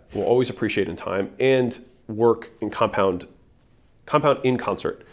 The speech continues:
So when they work together, if you know how to do math, then you can learn how to do accounting. If you learn how to do accounting, you can learn how to do tax work. If you learn how to do tax work, you can figure out how insurance works. If you figure out insurance works, then you, all of a sudden you're a C F O and you can prepare companies for sale.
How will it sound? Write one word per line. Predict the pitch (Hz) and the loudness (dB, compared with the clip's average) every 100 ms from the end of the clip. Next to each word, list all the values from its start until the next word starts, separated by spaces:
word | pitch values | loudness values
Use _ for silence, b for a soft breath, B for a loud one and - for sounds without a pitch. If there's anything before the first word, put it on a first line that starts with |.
| B | B
So | - 123 110 | 4 6 8
when | - 117 117 | 6 4 6
they | 120 117 110 | 6 4 2
work | - 147 151 | 6 6 6
together, | 123 131 92 123 | 8 8 8 2
if | - | 4
you | 113 | 4
know | |
how | 117 | 4
to | 117 | 4
do | 107 | 2
math, | 104 107 101 - | 4 4 2 2
then | 104 | 0
you | 101 | 2
can | 101 | 2
learn | 101 | 2
how | 101 | 2
to | 95 | 2
do | 95 | 2
accounting. | - 110 85 82 | 2 0 0 -2
If | - | -4
you | |
learn | 98 98 | -2 0
how | |
to | 95 | 0
do | 98 | 0
accounting, | - 110 123 | 2 2 4
you | 113 | 0
can | 104 | -2
learn | 104 | -2
how | 101 | -2
to | 104 | -4
do | 107 | -4
tax | - 110 - | 0 -2 -2
work. | - | -10
If | - | -8
you | |
learn | 98 | -6
how | 104 | -4
to | 101 | -2
do | |
tax | - 135 131 | 2 2 2
work, | 131 | -2
you | 120 | -4
can | 107 | -6
figure | 113 | -4
out | 113 | -2
how | 107 | -4
insurance | 113 135 92 | 0 0 0
works. | 82 - | -4 -10
If | - | -6
you | |
figure | 98 101 | 0 2
out | |
insurance | 101 131 143 139 | 2 0 0 0
works, | 131 | -4
then | - | -2
you, | 104 - | -2 0
all | |
of | 107 | -2
a | |
sudden | 110 110 | 0 0
you're | 107 | 0
a | 101 | -2
C | - | 0
F | 104 104 | 0 0
O | |
and | 104 | 0
you | 101 | -4
can | 98 | -8
prepare | - 101 | -4 -4
companies | 101 101 101 | -4 -6 -6
for | - | 0
sale. | 180 104 | 4 4